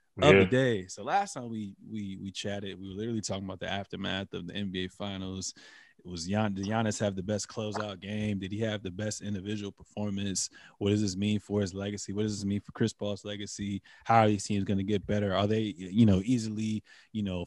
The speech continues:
Speaker 1: finals favorites from their respective conferences as well, too? So a lot of, a lot of aftermath, um, you know, that we talked about. Obviously, the draft came up and whatnot, and, you know, there was some pretty,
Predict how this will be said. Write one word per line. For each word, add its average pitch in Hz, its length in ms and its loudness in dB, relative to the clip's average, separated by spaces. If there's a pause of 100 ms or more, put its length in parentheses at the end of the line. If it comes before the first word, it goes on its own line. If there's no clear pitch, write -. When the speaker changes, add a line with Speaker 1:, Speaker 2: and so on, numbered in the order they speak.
Speaker 1:
finals 110 380 2
favorites 110 340 0
from 101 160 -2
their 101 100 0
respective 104 460 0
conferences 104 540 -2
as 98 100 -4
well, 98 200 -2
too? 104 200 0
So 98 160 0
a - 20 0
lot 135 220 8
of, 135 160 8
a - 40 2
lot 151 200 10
of 135 80 6
aftermath, 127 680 6 (360)
um, 104 560 4
you 113 80 2
know, 110 120 4
that 107 100 4
we 101 60 2
talked 110 220 4
about. 107 220 2
Obviously, 110 180 0
the 95 60 -2
draft 101 380 -2
came 104 200 -2
up 98 140 -4
and 101 100 0
whatnot, 101 560 -4
and, 95 380 -6
you 95 60 -6
know, 98 100 -6
there 95 100 -6
was 92 100 -4
some 95 100 -8
pretty, 113 420 0